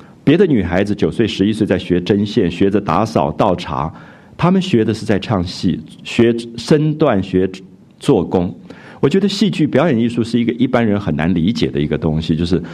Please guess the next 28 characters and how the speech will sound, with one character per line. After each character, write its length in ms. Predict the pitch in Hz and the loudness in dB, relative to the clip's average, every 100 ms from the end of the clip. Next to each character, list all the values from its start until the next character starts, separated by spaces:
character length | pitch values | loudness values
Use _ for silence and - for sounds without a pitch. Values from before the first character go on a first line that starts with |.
| - - | -14 -2
她 120 | 220 | 2
在 140 | 214 | 4
舞 140 | 135 87 | 2 2
台 120 | 98 | 0
上 180 | 104 107 | 0 2
演 180 | 90 82 | 2 2
一 60 | 95 | 0
个 80 | |
千 200 | 98 113 | 0 0
金 200 | 101 101 | 0 0
小 240 | 101 - 76 | -2 -4 -4
姐， 200 | - - - - - - - - | -4 -6 -8 -20 -20 -20 -6 2
你 100 | 127 | 4
要 180 | 170 | 4
她 140 | 156 151 | 2 0
下 220 | 160 127 | 0 2
来 120 | 87 | 0
去 140 | 87 107 | -2 -2
做 180 | 120 104 | 0 2
丫 160 | 104 | 0
鬟 180 | 104 85 | 0 -2
的 80 | 80 | -2
事， 120 | 82 | -4
她 160 | 98 120 | -2 0
也 80 | |
很 160 | 87 71 | 0 -2
难 180 | 67 76 | -2 -2
做。 240 | - 90 | 0 -2